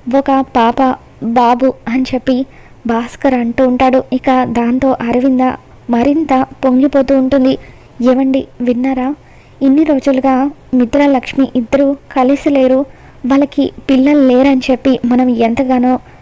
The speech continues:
బాధపడ్డాము. కానీ ఇప్పుడు భాస్కర్ చెప్పే మాటలు వింటూ ఉంటే నాకు చాలా ఆనందంగా ఉంది. మనకి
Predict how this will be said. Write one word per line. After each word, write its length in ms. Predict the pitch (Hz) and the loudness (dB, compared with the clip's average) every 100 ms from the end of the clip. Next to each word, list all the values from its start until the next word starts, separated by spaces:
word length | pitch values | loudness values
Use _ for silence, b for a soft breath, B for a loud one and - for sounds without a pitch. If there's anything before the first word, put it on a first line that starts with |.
| B 226 | B -4
బాధపడ్డాము. 800 | 226 240 262 269 226 254 247 - - - - - | 0 0 0 -2 -2 0 0 -4 -12 -20 -10 -4
కానీ 320 | 262 254 254 - b b b b - | -2 0 -4 -10 b b b b -4
ఇప్పుడు 420 | 285 - 294 285 285 - | -4 0 0 0 -2 -4
భాస్కర్ 640 | 254 254 285 - 320 - | -2 0 -2 -4 -6 -2
చెప్పే 260 | 254 - 269 | -2 0 0
మాటలు 460 | 240 233 247 285 | 2 0 0 0
వింటూ 360 | 254 247 247 277 | 2 0 0 0
ఉంటే 280 | 247 262 254 | 2 0 0
నాకు 320 | 233 233 277 | -2 -4 -2
చాలా 420 | 277 - 247 254 262 | -4 -4 -4 -2 -2
ఆనందంగా 600 | 240 240 254 254 254 262 | -2 0 0 0 2 0
ఉంది. 280 | 254 254 - | 0 -2 -2
మనకి 500 | 254 254 269 285 262 | -2 0 0 -2 -4